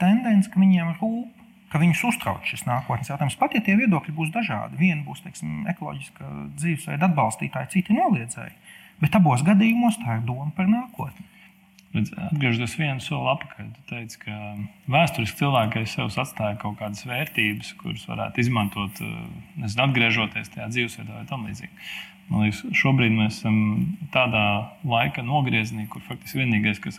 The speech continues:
Speaker 2: aiz mums paliek, ir, eh, salīdzinoši liela, lai neteikt milzīga kalna ar atkritumiem. Un attīstot šo te domu, ko tu pieminēji par, eh, bērniem un jaunatni, kā to, mm, sabiedrības daļu, kas var virzīt jaunas idejas, jaunas atziņas.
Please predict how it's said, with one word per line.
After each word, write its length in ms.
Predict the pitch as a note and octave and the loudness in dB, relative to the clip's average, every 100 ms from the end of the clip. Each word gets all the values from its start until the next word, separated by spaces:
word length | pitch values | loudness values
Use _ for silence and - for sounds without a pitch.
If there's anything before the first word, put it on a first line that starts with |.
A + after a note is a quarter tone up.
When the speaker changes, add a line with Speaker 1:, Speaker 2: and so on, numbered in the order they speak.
| B2 | -10
Speaker 2:
aiz 80 | |
mums 240 | A#2 A#2 B2 | -8 -8 -6
paliek, 340 | C3 A#2+ G2+ G2 | -4 -2 -2 -2
ir, 140 | G#2+ | -4
eh, 140 | G#2 G#2 | -6 -8
salīdzinoši 720 | G2 A#2+ G#2+ G2+ G2+ F#2 A2 | -8 -6 -4 -4 -4 -4 -4
liela, 320 | A2 A2+ G#2+ | -4 -4 -4
lai 20 | G2+ G#2 | -4 -4
neteikt 260 | G#2 G#2 | -6 -8
milzīga 400 | A2 A#2 G2+ G2 | -8 -6 -6 -6
kalna 320 | G#2 A2 G2+ G#2 | -4 -2 0 -2
ar 80 | |
atkritumiem. 460 | G#2+ - - G2+ - - - - - - - - | -6 -10 -12 -12 -12 -18 -18 -16 -16 -20 -18 -2
Un 280 | G#2+ A2 A2 | 2 4 4
attīstot 480 | D#3 E3 B2+ - G#2+ | 2 2 2 0 0
šo 160 | - | 0
te 100 | A#2+ A2 | 0 0
domu, 300 | C3+ F3+ F3 | 4 4 4
ko 120 | A2+ | 0
tu 100 | A2 - | -8 -4
pieminēji 420 | C#3 B2+ A2 G#2 - | -2 0 0 0 -4
par, 120 | G#2+ | -8
eh, 460 | G#2+ G#2 G#2 G#2 A2+ - | -8 -10 -10 -10 -10 -10
bērniem 560 | C#3 A#2 D3+ D3 A#2 A2+ | -8 0 0 0 -4 -8
un 100 | A2+ | -8
jaunatni, 480 | C#3 F3 C3+ G#2+ A2 | -4 -2 -2 -6 -10
kā 480 | - G#2+ G#2+ G#2 G#2+ B2+ - - | -6 -4 -4 -6 -10 -14 -18 -16
to, 120 | - B2 | -6 -2
mm, 800 | C#3 C#3+ - - - - - - | 0 -2 -6 -14 -12 -12 -12 -4
sabiedrības 500 | B2+ A#2 G#2 G#2 A#2 | 0 2 2 2 2
daļu, 300 | C#3+ B2 - | 0 -2 -4
kas 200 | F#2+ - | -8 -6
var 140 | A2+ | -4
virzīt 460 | A2+ C#3+ C3+ A2 A2+ | 0 2 0 -2 -4
jaunas 440 | C#3+ C3 A2 G2+ | -2 0 0 0
idejas, 400 | C#3 C3 G#2 G2+ | -2 -2 -4 -8
jaunas 280 | C3 A#2+ G#2+ | -6 -6 -4
atziņas. 440 | D3 B2+ G2+ G2+ | -6 -4 -4 -6